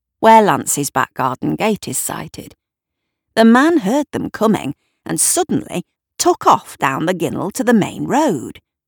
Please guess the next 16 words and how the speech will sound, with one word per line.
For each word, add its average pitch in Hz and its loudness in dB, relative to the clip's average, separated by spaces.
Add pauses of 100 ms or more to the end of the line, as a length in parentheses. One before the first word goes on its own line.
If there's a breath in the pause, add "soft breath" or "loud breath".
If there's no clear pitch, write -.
(480)
It - 2
was 131 -8
Lance. 139 -2 (240)
There's 240 4
no 269 6
doubt, 127 -6 (140)
despite 147 -4
it - -8
being 143 -2
dark, 156 -2 (280)
he 208 4
has 202 0
a 185 2
very 160 -2
distinctive - -6
gait. - -4